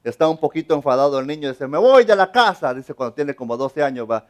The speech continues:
No decías eso cuando tenías seis meses. Eso no decías, ¿verdad?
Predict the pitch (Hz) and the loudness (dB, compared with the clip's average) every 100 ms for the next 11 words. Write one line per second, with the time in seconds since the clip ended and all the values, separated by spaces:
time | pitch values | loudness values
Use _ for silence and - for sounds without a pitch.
0 | _ 107 143 220 190 165 135 143 - 120 | _ -6 -2 -2 -2 -4 -2 -6 -6 -8
1 | 113 113 117 110 113 - 110 113 196 202 | -8 -8 -8 -10 _ -12 -10 -8 -8 -10
2 | 85 _ _ _ _ _ _ _ _ 85 | -16 _ _ _ _ _ _ _ _ -18
3 | 95 220 339 226 - 180 113 78 _ 82 | -16 -16 -10 -8 -8 -8 -10 -14 _ -20
4 | 127 202 127 | -8 -6 -6